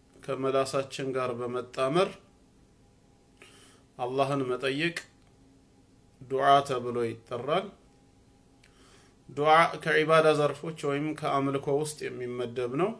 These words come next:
ተቀዳሚ ተግባርም ነው ዱዓ ማለት። አንድ አላህን የሚለምን ሙስሊም ባሪያ በመለመኑ ወይም ዱዓ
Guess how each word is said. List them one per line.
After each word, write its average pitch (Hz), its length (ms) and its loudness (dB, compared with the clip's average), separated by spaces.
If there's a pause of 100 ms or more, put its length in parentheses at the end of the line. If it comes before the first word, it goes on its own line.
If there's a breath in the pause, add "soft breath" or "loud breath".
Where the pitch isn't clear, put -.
(3000 soft breath)
ተቀዳሚ 156 580 4
ተግባርም 135 600 4
ነው 107 240 -6
ዱዓ 131 200 4 (120)
ማለት። 113 360 -4 (1600 soft breath)
አንድ 156 240 2
አላህን 147 400 4
የሚለምን 143 680 2 (1300 soft breath)
ሙስሊም 147 520 -2
ባሪያ 147 360 4 (1900 soft breath)
በመለመኑ 170 680 6
ወይም 165 280 6
ዱዓ 147 200 4